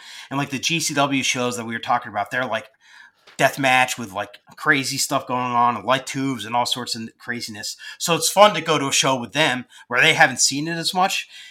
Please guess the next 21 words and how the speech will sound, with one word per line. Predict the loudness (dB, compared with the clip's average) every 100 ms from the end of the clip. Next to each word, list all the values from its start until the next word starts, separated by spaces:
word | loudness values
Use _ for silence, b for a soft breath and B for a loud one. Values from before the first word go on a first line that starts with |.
| B
and | -6 -2
just | 2
see | 2 2 2
them | 4 4 2 -2 _ _ -8
completely | -8 -6 -4 -2 0
lose | 0 0 0 0
their | -2
minds. | 2 2 2 0 -2 -6 -8 _ _ B B _
Doug | 4 4
from | -2
the | 6
Rival | 8 8 6
Mob | 4 2
came | -4 -6
with | -2
us | -2
one | -2 -8
time | -6 -6
too. | -4 0
So, | 0 0
like, | -4 -10